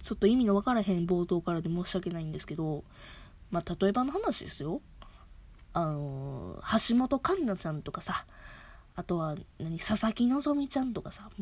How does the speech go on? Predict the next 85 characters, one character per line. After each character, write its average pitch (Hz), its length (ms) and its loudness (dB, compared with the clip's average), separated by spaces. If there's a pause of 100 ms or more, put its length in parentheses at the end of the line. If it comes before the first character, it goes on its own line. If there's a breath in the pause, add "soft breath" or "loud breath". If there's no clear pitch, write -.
(220)
も 170 240 -2 (120)
う 214 60 6
生 262 60 12
ま 440 100 4
れ 339 120 4
た 196 100 -2
時 - 240 -4
か 233 140 2
ら 175 100 2
可 - 180 2
愛 185 200 4
い - 20 -8
人 - 160 -8
っ - 20 -4
て - 140 -8
い 165 80 4
る 170 80 4
じ 160 100 -8
ゃ - 40 -12
な - 80 -12
い - 40 -16
で - 80 -20
す - 120 -10
か。 - 180 -8
も 165 160 -2
う 165 60 0
だ - 100 0
か 156 80 -4
ら 147 140 -4
遺 214 100 4
伝 403 300 8
子 - 140 -2
か 160 120 -2
ら 143 240 -2
可 190 220 2
愛 180 240 2
い 147 60 -2
を 147 120 -6
作 - 240 0
ら 156 140 2
れ 160 100 2
て 160 120 -2
い 165 80 4
る 180 100 6
人 185 160 -4
た 131 100 -4
ち - 140 -8
っ - 20 -18
て - 140 -6
い 160 80 4
る 180 100 6
じ 165 100 0
ゃ 127 40 -4
な - 120 -12
い 104 60 -10
で - 80 -14
す - 100 -8
か。 127 200 -6 (680 loud breath)
う 185 40 0
ん。 160 200 -2 (320 soft breath)
ま 208 80 2
あ、 214 40 2
そ 370 320 6
う 381 40 8
い 381 80 8
う 392 220 4 (200)
こ 381 120 4
と 285 100 6
も 160 160 0
あ 143 80 -2
れ 202 140 2
ば、 156 480 2 (760 loud breath)
例 240 60 4 (120)
え 427 40 -2
ば、 381 240 0
あ 254 80 6
の、 220 180 2
メ 190 400 4 (100)
イ 247 80 8
ク - 140 0
と - 140 -6
か - 120 -8
ね、 277 200 0 (180)
う 185 60 -2
ん。 139 180 -2